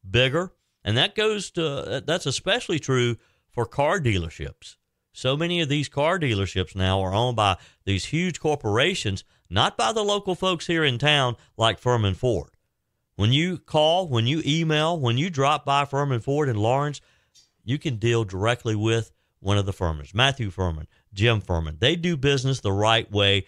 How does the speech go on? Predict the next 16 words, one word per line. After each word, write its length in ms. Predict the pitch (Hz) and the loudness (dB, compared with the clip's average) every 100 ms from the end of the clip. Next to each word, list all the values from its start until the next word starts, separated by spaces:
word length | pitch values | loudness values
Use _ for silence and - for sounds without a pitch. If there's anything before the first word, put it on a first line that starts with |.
| _ | _
Their 100 | - | 0
name 280 | 107 147 214 | 4 4 2
is 100 | 202 | 0
on 160 | 196 180 | 0 0
the 60 | |
sign 440 | 160 165 165 165 156 | 0 0 2 0 -2
because 360 | 113 107 104 101 | -4 0 2 2
their 140 | 113 | 2
name 220 | 107 110 | 2 2
is 120 | 107 | 0
on 140 | 110 110 | 0 0
the 80 | 110 | 0
line. 360 | 92 90 90 - _ _ | 2 2 0 -4 _ _
That 100 | - | -12
means, 320 | - 190 175 - _ _ - | -8 -8 -10 -14 _ _ -14
again, 440 | 123 175 196 92 | -10 -8 -8 -12